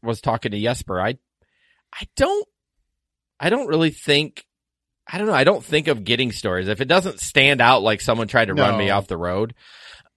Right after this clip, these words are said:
Speaker 1: I don't really have any stories. So still doing Walmart. Gig work's been really slow. I've kind of banned taking passengers, and not because of the pandemic, 'cause the numbers are going down. I just don't wanna do it.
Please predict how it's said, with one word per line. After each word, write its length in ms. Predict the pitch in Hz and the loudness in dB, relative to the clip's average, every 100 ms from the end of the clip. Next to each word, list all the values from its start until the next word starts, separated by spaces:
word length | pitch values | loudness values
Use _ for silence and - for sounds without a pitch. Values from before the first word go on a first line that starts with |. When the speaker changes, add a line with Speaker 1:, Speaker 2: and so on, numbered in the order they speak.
| _ | _
Speaker 1:
I 120 | 98 | -2
don't 100 | 110 | 0
really 160 | 110 101 | 0 0
have 120 | 98 | 0
any 100 | 92 | -2
stories. 380 | 82 - 98 82 | -4 -2 -2 -2
So 100 | - | -4
still 280 | 95 - 147 | -4 2 2
doing 220 | 156 151 | 4 2
Walmart. 560 | 143 131 131 135 120 - | 6 6 6 4 4 0
Gig 200 | 123 131 | 0 2
work's 240 | 143 131 | 2 0
been 280 | - 123 104 | -2 -2 -2
really 340 | 90 113 120 117 | -2 0 0 -2
slow. 400 | - 104 113 117 | -2 2 4 4
I've 420 | - 113 92 - | 4 2 0 -12
kind 280 | - 120 127 | -2 0 0
of 280 | 107 90 80 | -4 -10 -2
banned 440 | 95 101 107 101 | 0 2 0 -2
taking 340 | - 101 101 92 | -4 -4 -6 -4
passengers, 640 | 98 98 - 113 123 117 | 0 0 -2 -6 -6 -4
and 140 | 101 | -4
not 200 | 101 104 | -4 -4
because 280 | - - 101 | -6 -6 -6
of 80 | 87 | -6
the 60 | 87 | -4
pandemic, 520 | 107 101 95 120 107 | -2 0 0 0 -2
'cause 120 | 117 | -4
the 80 | 104 | -4
numbers 260 | 104 107 101 | -2 -4 -4
are 20 | |
going 240 | 107 104 | -4 -2
down. 220 | 95 95 117 | -2 -2 0
I 120 | 113 | -2
just 180 | 123 131 | -2 -2
don't 100 | 131 | 0
wanna 160 | 127 120 | 0 0
do 200 | 117 | 2
it. 120 | 139 | 0